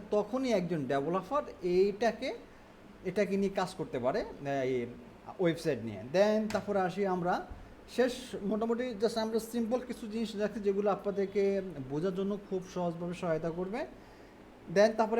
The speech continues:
এখানে আসি যে এই কাজ শিখতে কোন কোন সফটওয়্যারগুলোর প্রয়োজন হয়। আমরা জানি যে আমরা Adobe Photoshop এবং Adobe Illustrator, এই দুইটা সফটওয়্যারের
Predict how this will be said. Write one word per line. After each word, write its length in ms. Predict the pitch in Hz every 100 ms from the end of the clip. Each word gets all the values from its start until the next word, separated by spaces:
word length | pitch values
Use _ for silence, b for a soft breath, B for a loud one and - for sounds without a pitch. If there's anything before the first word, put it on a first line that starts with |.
| 226
এখানে 180 | 247 247
আসি 140 | 233 269 233
যে 60 | 233 214
এই 80 | 254 254
কাজ 120 | 240 240 -
শিখতে 260 | 262 - 262
কোন 100 | 262 240
কোন 100 | 240 226
সফটওয়্যারগুলোর 540 | 220 214 220 214 220 202
প্রয়োজন 300 | 214 208 220 240
হয়। 140 | 320 -
আমরা 180 | 180 185 185
জানি 200 | 185 196 233
যে 40 | 190 165
আমরা 140 | 170 165
Adobe 200 | 165 165 -
Photoshop 460 | 208 202 - 208 170
এবং 100 | 151 156 147
Adobe 260 | 151 151 151 165
Illustrator, 500 | 190 226 226 160 147 170 B B B 185
এই 60 | 202 165 180
দুইটা 260 | 240 233 202 -
সফটওয়্যারের 600 | 214 214 - 254 254